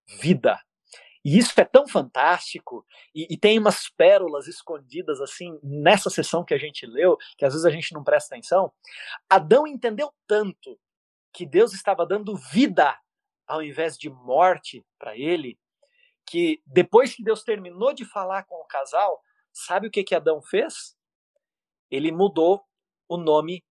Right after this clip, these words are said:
da esposa dele. Até esse momento,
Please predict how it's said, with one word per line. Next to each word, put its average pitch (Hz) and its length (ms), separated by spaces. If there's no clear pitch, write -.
da 151 100
esposa 147 500
dele. 131 400
Até 240 400
esse 262 360
momento, 170 680